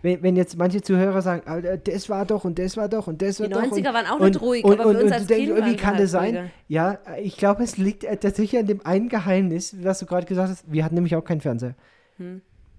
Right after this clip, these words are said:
Speaker 1: Politisch in den neunziger Jahren völlig ungebildet. Und wahrscheinlich kann ich mich deswegen an den Mauerfall erinnern, weil da eines der wenigen Male
Speaker 2: <laughs>
Speaker 1: bei uns daheim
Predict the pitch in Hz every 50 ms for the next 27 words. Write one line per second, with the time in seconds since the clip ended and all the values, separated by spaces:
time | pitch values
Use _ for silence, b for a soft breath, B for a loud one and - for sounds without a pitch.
0 | _ - 156 156 147 156 - - - 214 220 - - - _ - 151 147 139 135
1 | 135 135 147 151 - 170 170 165 151 120 85 92 110 127 160 - _ _ _ _
2 | _ _ _ _ _ _ _ - - - - - 143 123 131 135 - 170 180 165
3 | 143 127 135 127 127 127 127 B B B B B - 160 175 - 190 196 208 190
4 | - - 202 196 190 185 160 - 208 214 - - 208 170 160 147 156 151 143 143
5 | 151 151 151 - 160 147 151 156 160 175 190 202 185 156 147 151 147 175 185 185
6 | - - 165 202 226 269 277 - - 247 214 196 220 208 214 233 220 226 226 202
7 | 160 143 147 143 175 190 - - 226 220 - - 165 175 180 - 220 262 320 330
8 | - - 226 175 - 147 139 143 160 185 233 330